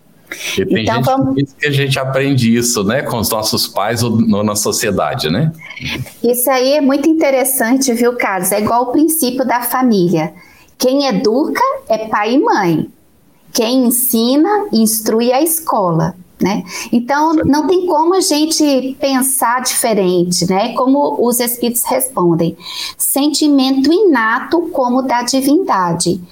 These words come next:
Speaker 2: A consciência de sua fraqueza leva o homem a se curvar diante daquele que o pode proteger. Então, a gente vai vendo que,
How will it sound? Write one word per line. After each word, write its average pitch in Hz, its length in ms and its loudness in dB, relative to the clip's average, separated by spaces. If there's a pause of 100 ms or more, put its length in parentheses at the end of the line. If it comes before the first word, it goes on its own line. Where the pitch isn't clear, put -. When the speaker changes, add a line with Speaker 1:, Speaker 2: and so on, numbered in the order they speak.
(300)
Speaker 2:
A 202 80 -4
consciência 269 720 2
de 277 140 0
sua 190 260 -2
fraqueza 214 760 0
leva 226 280 0
o 262 80 2
homem 233 280 2
a - 20 0
se 233 220 -2
curvar 196 520 0
diante 214 320 0
daquele 202 520 0
que 226 160 -2
o 254 40 -2
pode 185 340 -2
proteger. 208 680 -2 (480)
Então, 277 300 0
a 370 60 2
gente 370 320 2
vai 214 240 0
vendo 208 500 2
que, 247 340 -2